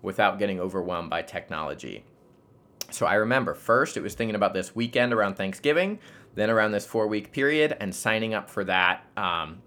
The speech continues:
weekend with him. Then I had something on the calendar for a few months out,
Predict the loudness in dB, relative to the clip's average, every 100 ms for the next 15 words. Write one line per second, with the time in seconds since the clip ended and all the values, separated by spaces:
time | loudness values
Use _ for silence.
0 | -12 -4 -2 2 2 0 -4 -2 0 0
1 | -2 -6 _ _ -20 -20 -20 -20 _ -20
2 | -20 _ -6 4 6 6 4 2 2 -2
3 | 0 -2 -2 -2 0 2 2 0 -2 -2
4 | -2 -2 -4 -4 -4 -4 4 6 6 4
5 | 0